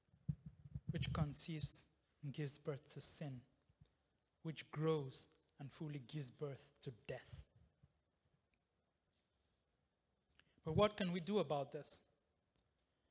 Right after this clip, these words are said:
The first thing we can do is to pray for God's help. The Bible tells us in Philippians two, verse twelve to thirteen, "Uh,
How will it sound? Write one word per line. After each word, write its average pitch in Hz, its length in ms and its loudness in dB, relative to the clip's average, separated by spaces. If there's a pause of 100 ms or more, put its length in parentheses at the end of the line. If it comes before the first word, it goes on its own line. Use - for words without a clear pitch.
(1300)
The 165 60 -4
first 262 240 6
thing 220 100 4
we 202 80 4
can 190 200 2
do 208 220 2
is 185 120 2
to 185 120 0
pray 202 280 8
for 202 160 2
God's 156 300 2
help. 180 300 2 (300)
The 156 80 -10
Bible 175 320 6
tells 170 400 4
us - 320 -2 (460)
in 165 120 2
Philippians 165 640 0
two, 190 280 2
verse 143 320 0
twelve 160 380 4 (120)
to 143 120 -4
thirteen, 147 600 0 (300)
"Uh, 165 60 2